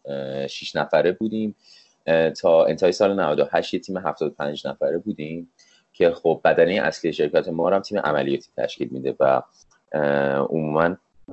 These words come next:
اه، همکاران ما که توی قسمت عملیاتمون، اه، در واقع فعالیت می‌کنن و، اه، ولی خب بعد از کرونا ما یه، اه، در واقع، م،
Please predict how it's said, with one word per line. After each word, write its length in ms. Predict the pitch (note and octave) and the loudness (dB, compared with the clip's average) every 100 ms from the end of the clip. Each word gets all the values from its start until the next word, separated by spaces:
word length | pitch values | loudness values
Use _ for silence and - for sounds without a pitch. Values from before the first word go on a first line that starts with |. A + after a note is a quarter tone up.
| - _ _ _ _ _ _ D2+ | -20 _ _ _ _ _ _ -4
اه، 240 | D#2 D#2 | 0 0
همکاران 520 | E2+ E2 D#2 E2+ E2+ | 0 -2 0 2 2
ما 220 | G2 G2+ | 0 -2
که 460 | G#2 - G2 F#2+ F#2+ - _ _ - | -4 -2 2 2 2 -2 _ _ 0
توی 140 | F#2+ | 2
قسمت 340 | E2+ D#2+ D#2 | 2 0 -2
عملیاتمون، 840 | D#2 - D2+ D2+ D2+ D#2+ E2+ D2+ D2 _ _ | -2 -2 -2 0 0 -2 -6 -6 -10 _ _
اه، 220 | C#2 C#2 | -6 -4
در 140 | C#2 C#2 | 0 0
واقع 140 | C2 | 0
فعالیت 540 | - D2+ C#2 D2 C#2+ - | 0 2 4 2 2 -4
می‌کنن 640 | C#2+ D2 C#2+ D#2 F2+ G2+ - _ _ _ C#2+ B1+ | -8 -4 -4 -4 -6 -8 -12 _ _ _ -18 0
و، 40 | |
اه، 500 | D2+ C#2+ C#2+ C#2 C#2+ C#2 C#2 C#2+ - - D2 C#2+ C#2+ C#2 C2+ C#2 C#2 | 2 4 4 4 2 0 -8 _ -18 -6 -4 -4 -4 -6 -8 -8 -2
ولی 200 | F2 F#2+ | 2 2
خب 180 | G#2+ - | 0 0
بعد 140 | F2 E2 | 2 4
از 180 | - - | 2 0
کرونا 360 | E2 D2+ E2 | 0 0 -2
ما 160 | F2+ F2+ | -2 -4
یه، 340 | F2+ F#2+ F2+ - _ _ _ _ | 0 2 2 -2 _ _ _ _
اه، 260 | C#2+ D2 C#2+ | -4 0 2
در 200 | C#2 C2+ | 2 2
واقع، 340 | C2 D2 D#2 | 2 2 0
م، 240 | D#2+ - | -2 -10